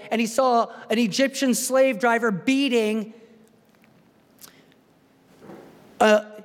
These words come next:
one of his fellow Hebrews. And he was so moved by that, in the flesh, he killed the Egyptian. Pharaoh found out about it,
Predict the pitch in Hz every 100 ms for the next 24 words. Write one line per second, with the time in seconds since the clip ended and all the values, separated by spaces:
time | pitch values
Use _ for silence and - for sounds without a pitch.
0 | - 220 240 247 247 - - 247 240 240
1 | 233 233 - - - - _ _ _ _
2 | _ _ - 254 254 208 156 135 - -
3 | - - _ _ - 226 254 247 - 294
4 | 302 262 262 294 254 220 226 208 214 220
5 | - - - - 262 254 247 - 254 285
6 | 269 233 - - - - 277 - - 277
7 | 294 254 240 254 185 269 269 - 202 202
8 | 208 - - - - - - - 269 277
9 | 277 262 254 240 247 254 208 214 233